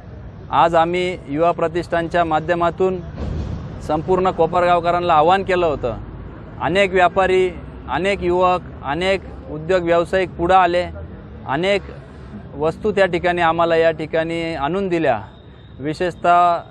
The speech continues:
तळेगाव मळेच्या युवकांनी मोठ्या प्रमाणात त्या ठिकाणी आम्हाला वस्तू स्वरूपात मदत केलेली आहे. ही सगळी मदत त्याचप्रमाणे आमच्या वैयक्तिक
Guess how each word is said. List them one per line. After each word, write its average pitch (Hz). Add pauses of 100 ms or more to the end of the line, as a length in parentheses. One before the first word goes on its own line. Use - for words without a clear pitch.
(140)
तळेगाव 175
मळेच्या 175
युवकांनी 175
मोठ्या 143
प्रमाणात 170 (100)
त्या 165
ठिकाणी 160 (1000)
आम्हाला 160
वस्तू 151
स्वरूपात 165 (120)
मदत 147 (120)
केलेली 175
आहे. 135 (560)
ही 180
सगळी 196
मदत 180 (560)
त्याचप्रमाणे 175
आमच्या 151
वैयक्तिक 170